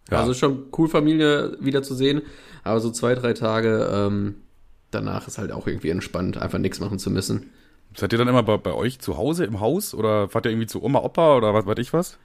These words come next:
Speaker 2: Ja, am einem Tag war ich jetzt bei, äh, bei Freundins Eltern
Speaker 1: Ja.
Speaker 2: und, äh, einen Tag war ich halt, äh, bei Vater, Mutter und den anderen Tag haben wir dann zusammen mit Oma gefrühstückt, also ganz normalen
Speaker 1: Okay, na, war ja dann relativ
Speaker 2: ganz,
Speaker 1: entspannt.
Speaker 2: ganz normalen Weihnachtsscheiß.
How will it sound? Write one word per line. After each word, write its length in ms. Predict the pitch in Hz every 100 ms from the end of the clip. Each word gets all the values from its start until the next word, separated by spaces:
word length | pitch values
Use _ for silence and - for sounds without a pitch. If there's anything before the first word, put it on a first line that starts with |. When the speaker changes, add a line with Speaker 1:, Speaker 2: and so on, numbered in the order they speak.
| -
Speaker 2:
Ja, 380 | 101 104 104 98
am 140 | 101
einem 220 | - 113 113
Tag 200 | 117 113
war 140 | 107
ich 80 | 104
jetzt 260 | 104 - -
bei, 260 | 107 104
äh, 320 | 104 104 104 104
bei 180 | 107 107
Freundins 580 | - 131 156 180 185
Eltern 540 | - 165 170 190 202 196 - _ - - _ - - -
Speaker 1:
Ja. 360 | 117 113 110 135
Speaker 2:
und, 200 | 226 -
äh, 240 | 107 104
einen 220 | - 107 113
Tag 160 | 110
war 140 | 107 101
ich 120 | 101
halt, 320 | 104 101 -
äh, 300 | 101 98 101 - - - - -
bei 100 | 104
Vater, 280 | - - 113
Mutter 520 | 123 - 202 208 196 - - -
und 380 | - 127 123 123
den 100 | 117
anderen 260 | 110 113 113
Tag 140 | 107
haben 80 | 107
wir 100 | 104
dann 160 | 104 101
zusammen 280 | 110 101
mit 100 | 98
Oma 160 | - 98
gefrühstückt, 680 | 98 98 104 101 101 101 -
also 420 | 82 82 90 98 110 -
ganz 340 | 113 107 -
normalen 500 | 95 90 92 101 107 - - -
Speaker 1:
Okay, 340 | 85 - 82 80
na, 160 | 92 104
war 120 | 107
ja 100 | 107
dann 160 | 90 87
relativ 220 | 85 82
Speaker 2:
ganz, 140 | 113 117
Speaker 1:
entspannt. 260 | 113 98
Speaker 2:
ganz 160 | 104 117
normalen 320 | 107 104 101
Weihnachtsscheiß. 840 | 98 101 98 - - 98 98 -